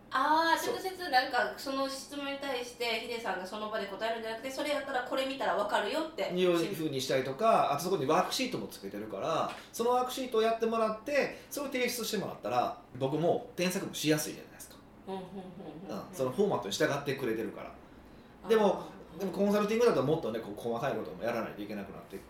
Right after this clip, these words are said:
Speaker 2: な-、な-、細かいことができたりとか、まあ、やらないといけなくなったりとかするから、その辺でこう切り分けはできるなっていうふうに思っ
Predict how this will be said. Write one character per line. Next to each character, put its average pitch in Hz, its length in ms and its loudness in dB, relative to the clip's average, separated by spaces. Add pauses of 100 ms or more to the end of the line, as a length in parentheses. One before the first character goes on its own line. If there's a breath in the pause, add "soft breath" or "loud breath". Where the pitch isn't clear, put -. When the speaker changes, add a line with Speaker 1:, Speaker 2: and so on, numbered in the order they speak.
(300)
Speaker 2:
な-、 117 240 -8
な-、 - 40 -8 (120)
細 131 160 4
か 131 100 0
い 101 60 0
こ 92 60 -6
と 92 60 -8
が 95 60 -6
で 127 80 0
き 123 80 -4
た 101 60 -4
り - 60 -6
と 117 60 -6
か、 131 80 0
ま 123 80 2
あ、 120 40 2
や 127 100 6
ら 127 100 2
な 101 80 -4
い 90 40 -6
と 95 80 -6
い 110 40 -4
け 113 80 -6
な 104 80 -6
く - 100 -16
な - 60 -14
っ - 100 -14
た - 80 -6
り - 40 -8
と - 80 -12
か - 60 -10
す 127 140 -10
る 117 80 -8
か 156 100 -8
ら、 - 240 2 (120)
そ 254 120 2
の 254 60 6
辺 240 180 4
で 233 40 0
こ 233 80 2
う - 40 0
切 - 80 -4
り 127 80 2
分 123 100 2
け 127 80 0
は 120 60 4
で 143 80 0
き 143 120 -6
る 135 60 -6
な 135 120 -2
っ - 40 -6
て 98 80 -10
い 98 40 -10
う - 20 -12
ふ 85 40 -12
う - 20 -14
に 76 60 -12
思 113 100 -8
っ 104 120 -6